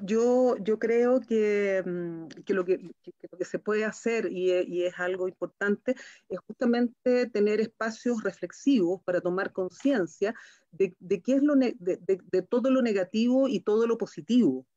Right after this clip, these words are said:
ya que ha traído también esta, esta, esta experiencia, esta nueva experiencia, digamos, social y cultural que estamos teniendo. Eh, creo que solamente, solamente así podemos decir, este,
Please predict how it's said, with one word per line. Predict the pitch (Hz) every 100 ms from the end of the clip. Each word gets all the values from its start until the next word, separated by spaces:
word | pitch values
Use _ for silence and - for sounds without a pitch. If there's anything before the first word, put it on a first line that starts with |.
| -
ya | 156 180
que | 175
ha | 170
traído | 160 160 185 196
también | 180 165 175 185 208 -
esta, | 175 - 170
esta, | - 156 - 160 160
esta | 156 -
experiencia, | - 170 214 254 226 - 151
esta | 151
nueva | 160 170 190
experiencia, | - 175 233 254 226 156
digamos, | 151 165 175
social | - 160 180 180
y |
cultural | 180 165 - 160 180
que | -
estamos | 185 180 175
teniendo. | - 208 247 143 143 - - - _ _
Eh, | 185 180
creo | 247 240
que | 247
solamente, | 240 254 254 254 262 262 - 277 -
solamente | - 226 220 240 247
así | 220 - 247 302
podemos | 285 262 247 254
decir, | - 208 - 247 -
este, | 220 220 - 226